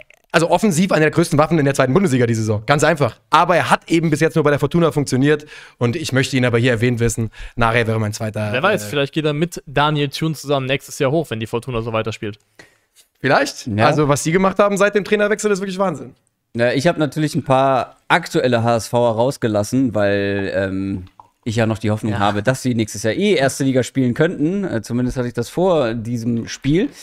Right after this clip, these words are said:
Speaker 3: Ähm, so wie Wagnumann natürlich gehört in die erste Liga. Schonlau ist, finde ich, für mich Borderline erste Liga-Verteidiger.
Speaker 2: Mhm.
Speaker 3: Ähm, Vuskovic,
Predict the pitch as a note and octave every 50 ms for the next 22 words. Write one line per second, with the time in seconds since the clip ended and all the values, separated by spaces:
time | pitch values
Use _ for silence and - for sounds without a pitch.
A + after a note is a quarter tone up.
0 | - - - - _ - - _ _ - - B2 B2+ B2 B2 A#2+ A#2+ A#2+ A#2 G#2+
1 | A#2+ A#2 B2 B2+ B2+ G#2 G2+ A2 C3 D3 - C#3+ C3 B2 A#2+ A#2+ A#2+ A#2 - B2
2 | A#2 G#2 - - A#2 A#2 A2+ - A2+ A2 - - A2 A2 - - G#2 G2+ G#2+ G#2+
3 | A2 G2+ - - B2+ C3+ D3 C#3+ B2+ B2+ A#2+ A#2 - - C3+ B2 B2 A#2+ G#2+ -
4 | - A#2 A2+ A#2 A2 - - A#2 A#2 A2+ A2+ A2 A2 A2+ A2+ F#2+ A2 A2 - -
5 | A#2 A2+ A2 A#2 G#2+ - A2+ G2+ - G#2+ G2+ G#2 A2 G#2 G#2 G#2 G2+ G2 _ _
6 | - - - _ _ - - G#2 G#2 G2+ G2 G2 G2 F#2+ F#2+ F#2+ F#2+ G2 F#2+ -
7 | A#2 A2+ C3 C#3 - - C#3+ G#2+ C#3 C3+ - - - - - -